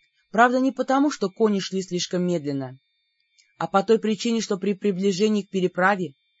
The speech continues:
неожиданно стал ещё один вопрос. — Как аса будем закрывать, мужики?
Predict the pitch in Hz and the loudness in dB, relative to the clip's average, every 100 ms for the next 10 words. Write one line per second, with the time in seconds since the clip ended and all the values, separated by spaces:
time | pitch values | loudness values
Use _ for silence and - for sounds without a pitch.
0 | _ _ _ 175 202 196 254 226 254 - | _ _ _ -2 0 0 -2 -2 -4 0
1 | 208 208 220 - 247 175 156 156 151 135 | 0 0 -2 0 0 0 -2 -4 -4 -8
2 | 131 - _ _ _ _ _ _ _ _ | -8 -18 _ _ _ _ _ _ _ _
3 | _ _ _ - 175 226 240 220 180 170 | _ _ _ 0 2 4 2 2 0 0
4 | 156 160 165 160 143 135 143 160 180 135 | -2 -2 0 0 0 -4 -6 -6 -6 -6